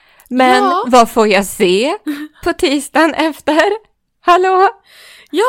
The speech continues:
Speaker 2: jag kan säga som så att jag var inte ens förberedd själv på vad som skulle hända den här dagen. Jag gick till min
Speaker 1: <laughs>
Speaker 2: frisör och hon sa, "Jag har en ascool idé som jag tror skulle bli skitsnyggt på dig. Ska vi köra?"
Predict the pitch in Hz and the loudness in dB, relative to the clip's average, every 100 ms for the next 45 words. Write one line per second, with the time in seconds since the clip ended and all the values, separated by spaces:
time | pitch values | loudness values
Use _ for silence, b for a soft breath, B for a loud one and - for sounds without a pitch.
0 | 466 494 B B B 302 370 403 403 427 | 0 -2 B B B 0 0 0 -2 0
1 | 330 277 269 262 - 240 - 262 - - | 0 0 -4 -6 -4 -4 -4 -6 -10 -14
2 | 240 311 330 311 269 226 220 220 - 240 | -4 0 0 0 -4 -4 -4 -4 -4 -2
3 | 214 190 202 - - 247 190 - 233 226 | 0 -2 -6 -6 -4 -4 -4 -12 -8 -8
4 | 220 220 - 214 220 220 196 226 214 - | -8 -10 -10 -8 -6 -8 -2 -2 -4 -14
5 | - 220 214 196 226 220 190 202 _ 247 | -12 -6 -6 -2 -2 -2 -8 -10 _ -6
6 | 392 453 370 - 277 339 - 370 403 370 | -2 -2 -6 -12 -6 -4 -4 -2 0 2
7 | 427 349 403 311 302 294 294 269 262 254 | 0 0 0 0 -2 -4 -6 -4 -6 -4
8 | 240 226 226 B B B 233 269 247 233 | 0 0 -2 B B B -2 -2 0 -2
9 | 208 208 202 _ _ 269 226 220 - - | -2 -6 -12 _ _ -4 -2 -4 -8 -10
10 | - - 262 226 214 - 226 202 233 - | -12 -6 -4 -4 -6 -10 -12 -8 -8 -8
11 | - 208 202 220 208 - 208 190 208 196 | -10 -12 -8 -8 -8 -8 -10 -8 -8 -8
12 | - - - - 294 240 - - - 240 | -10 -20 -20 -10 -8 -8 -10 -18 -12 -10
13 | - - _ 226 180 240 - - 254 233 | -10 -14 _ -6 -6 -8 -14 -8 -4 -4
14 | 233 240 202 202 202 | -4 -6 -4 -2 -4